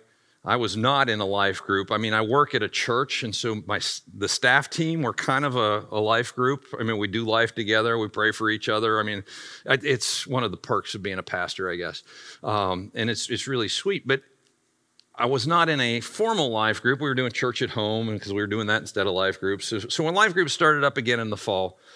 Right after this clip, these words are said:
I s-, I started a group with a group of guys one morning a week.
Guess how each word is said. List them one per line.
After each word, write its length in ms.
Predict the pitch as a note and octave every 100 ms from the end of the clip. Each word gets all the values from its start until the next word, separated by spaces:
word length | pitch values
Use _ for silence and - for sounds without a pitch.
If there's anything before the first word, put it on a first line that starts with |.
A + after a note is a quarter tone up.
| - -
I 80 | A#2
s-, 180 | - -
I 100 | A2+
started 420 | A2 - C3 C#3
a 60 | C3+
group 260 | G#2 G#2 G#2+
with 120 | G2+
a 40 |
group 220 | F2+ F#2+ A#2
of 80 |
guys 500 | F#2+ F2 F2+ - - - _ _ _ _
one 260 | - G#2+ G#2
morning 340 | F#2+ F#2 F2+
a 60 | F2
week. 380 | E2+ D#2 -